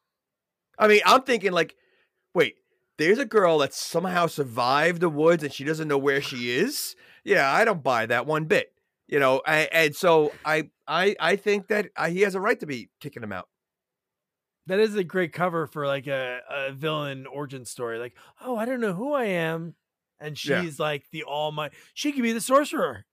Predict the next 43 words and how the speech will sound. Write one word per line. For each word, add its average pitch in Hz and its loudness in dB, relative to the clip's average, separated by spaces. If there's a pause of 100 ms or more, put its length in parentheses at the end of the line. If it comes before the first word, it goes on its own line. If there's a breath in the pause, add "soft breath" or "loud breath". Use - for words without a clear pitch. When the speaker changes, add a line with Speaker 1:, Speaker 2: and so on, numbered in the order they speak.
(100)
Speaker 2:
this 170 -10
whole 226 2
movie. 247 -2 (360)
Can 202 -12
you 240 2
imagine 208 2
that 262 4
at 269 2
Speaker 1:
Hundred - -
Speaker 2:
the 202 2
end 220 0
of 220 -4
the 214 -2
movie? 214 0
We 214 -4
didn't 247 -2
see 262 -2
the 233 -2
sorcerer 247 0
for 277 -2
a 269 0
while, 277 2
Speaker 1:
Okay. 185 6
Speaker 2:
and 202 2
boom, 185 0 (260)
it's 160 -10
Speaker 1:
Why 160 6
Speaker 2:
her. - -
Speaker 1:
not? 214 6
S-, - -12 (180)
Snow 165 2
White 190 6
turns, 185 0
uh, 165 -4
the, 151 0 (180)
the, 151 0
the 139 -6
witch 175 -2
turns 175 2
into 156 -4
an 147 0
old 156 4
lady. 202 0